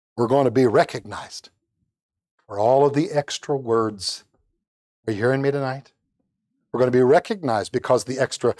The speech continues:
sacrifice we made. "Wow, I went to church Sunday morning and I come back Sunday night. Aren't you proud of me?" Oh, may the Lord help us to think on these things.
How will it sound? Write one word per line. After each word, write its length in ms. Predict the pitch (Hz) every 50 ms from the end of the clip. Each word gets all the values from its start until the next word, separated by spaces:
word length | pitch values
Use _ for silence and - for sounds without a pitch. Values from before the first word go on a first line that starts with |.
| - - - - _
sacrifice 880 | - - - - - 165 160 - - - - - - 120 104 - - -
we 60 | 104
made. 100 | 92 95
"Wow, 300 | 90 104 131 156 156 151
I 140 | 143 131 131
went 160 | 135 139 117
to 60 | 98
church 260 | - - 147 131 -
Sunday 200 | - - 131 120
morning 400 | 110 107 123 151 165 160 139 113 - - - - -
and 360 | 143 143 196 240 262 233 143
I 100 | 117 110
come 260 | - - - 117 104
back 240 | 98 110 98 - -
Sunday 320 | - - 127 110 95 82
night. 320 | 80 80 123 131 - - _ _ _ _ _ _ _ _ _
Aren't 240 | - 175 - - -
you 60 | 110
proud 280 | - - - 117 110 101
of 140 | 107 104 104
me?" 200 | 101 104 113 _ _ _ _ _ _ _ _ _ _ _ _ _ _ _ _ _ _ _ _ _ _ _ _ _ _ _ _ _ _ _ _ _ _ _ _ _ _ _ _ _ _ _ _ _ _ _ _ _ _ _ _ _ _ _ _ _ _ _ _ _ _ _ _ _ _ _ _ _ _
Oh, 180 | - 107 107 107
may 120 | 110 110
the 100 | 104 110
Lord 240 | 107 110 113 107 95
help 240 | - 120 101 - -
us 140 | 107 - -
to 120 | - 117
think 300 | - - 123 107 104 -
on 140 | 113 107 104
these 260 | 104 107 98 - -
things. 520 | - 120 104 98 101 95 - - - -